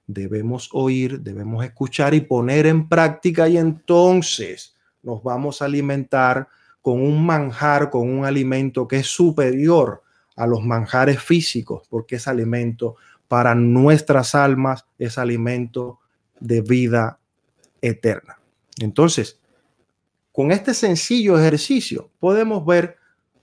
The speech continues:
eh, con estas tres reglas básicas, realmente entender mucho más de lo que el maestro está enseñando y mucho más de lo que él es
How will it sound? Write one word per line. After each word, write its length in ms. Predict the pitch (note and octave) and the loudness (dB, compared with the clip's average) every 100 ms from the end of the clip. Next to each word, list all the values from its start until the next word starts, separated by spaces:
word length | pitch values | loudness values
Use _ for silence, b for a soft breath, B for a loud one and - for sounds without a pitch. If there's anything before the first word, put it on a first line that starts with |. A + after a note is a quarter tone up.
| _ _ | _ _
eh, 340 | C3 C3 A#2+ A#2 | -6 -2 -2 -4
con 160 | B2 C#3+ | -4 -4
estas 300 | D#3 D#3 - | -4 -8 0
tres 280 | F3 G3 | 2 2
reglas 540 | D#3+ D#3+ F#3+ E3+ C#3+ C#3 | 2 0 0 0 -4 0
básicas, 720 | F3+ F#3+ - B2+ C3 C3 - _ _ - | 0 0 -4 -6 -6 -6 -12 _ _ -4
realmente 920 | D3 E3+ G#3 A3+ G3 A3+ A3+ F#3+ E3+ | 4 6 6 4 2 2 0 0 -2
entender 800 | D3+ C#3+ B2 B2 C3 C3+ D#3 _ _ | -2 -4 -4 0 0 0 -4 _ _
mucho 500 | D3 F3 D4 D4 A#3+ | 2 4 4 4 2
más 460 | F#3 D#3+ E3+ - _ _ _ _ _ _ _ _ _ _ | 4 2 0 -8 _ _ _ _ _ _ _ _ _ _
de 320 | C3 C3+ D#3 | -14 0 4
lo 220 | D3+ D#3 D3+ | 6 4 2
que 100 | D3 | -2
el 100 | C3+ | -2
maestro 380 | B2 G3+ G#3+ | -2 -2 -2
está 200 | A3+ A3+ | -8 -4
enseñando 600 | A3 G#3+ F#3 E3+ D#3+ D#3+ D#3+ | -6 -4 -2 0 0 -2 2
y 100 | E3 | 2
mucho 320 | G#3 C#4+ A#3+ | 4 2 0
más 180 | A#3+ A#3+ | 0 2
de 100 | A3 | 2
lo 160 | F3 | 2
que 220 | - E3 G3+ | 0 0 2
él 140 | G#3+ | 4
es 440 | A#3 G#3+ - - | 4 2 -4 -10